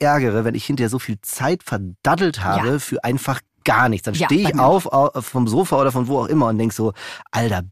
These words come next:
Speaker 1: "Bist du
Speaker 2: <laughs>
Speaker 1: bescheuert?
Speaker 2: Eine Stunde?
Speaker 1: Guck mal auf
Speaker 2: Ja.
Speaker 1: die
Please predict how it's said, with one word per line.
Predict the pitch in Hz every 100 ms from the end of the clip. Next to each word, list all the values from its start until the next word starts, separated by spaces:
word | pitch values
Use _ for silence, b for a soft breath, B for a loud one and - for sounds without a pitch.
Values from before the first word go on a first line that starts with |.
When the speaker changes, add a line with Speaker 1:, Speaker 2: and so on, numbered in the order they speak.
| _ -
Speaker 1:
"Bist | - 190 - - -
du | -
Speaker 2:
<laughs> | 147 160
Speaker 1:
bescheuert? | 139 127 117 - - - 107 135
Speaker 2:
Eine | 214 - 427 453 415
Stunde? | - - 214 269
Speaker 1:
Guck | 339 440 -
mal | 175 165
auf | 156 170
Speaker 2:
Ja. |
Speaker 1:
die | -